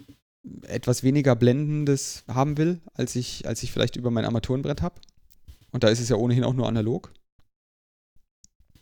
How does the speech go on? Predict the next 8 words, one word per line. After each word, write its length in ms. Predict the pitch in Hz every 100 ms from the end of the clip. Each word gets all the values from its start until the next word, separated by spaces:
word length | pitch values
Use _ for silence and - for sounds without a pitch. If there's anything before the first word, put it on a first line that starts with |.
| -
Beziehungsweise 420 | 113 123 113 117
tatsächlich, 440 | 113 113 117 113 - - - - _ _ -
äh, 420 | 113 113 110 107
mein 220 | 107 113
Auto 240 | 120 - -
kann 360 | - 123 127
es 220 | - -
auch 320 | - 113 113